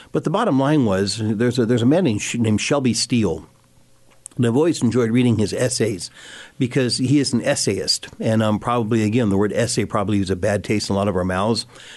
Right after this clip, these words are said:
because remember when we were in grade school and junior high and the teacher comes to, "We're going to write an essay today," and you ha-, kinda hear the collective moan in the classroom.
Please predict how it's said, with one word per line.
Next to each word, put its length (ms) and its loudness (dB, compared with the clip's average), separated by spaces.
because 300 0
remember 400 2
when 100 2
we 140 2
were 100 2
in 120 2
grade 260 0
school 240 0
and 160 2
junior 300 2
high 220 -2
and 100 0
the 80 0
teacher 280 -2
comes 300 0
to, 160 0
"We're 140 0
going 240 0
to 100 -2
write 160 2
an 220 -2
essay 340 0
today," 480 0
and 160 0
you 220 2
ha-, 240 0
kinda 200 -2
hear 100 2
the 100 0
collective 440 -2
moan 360 2
in 120 2
the 40 0
classroom. 640 -2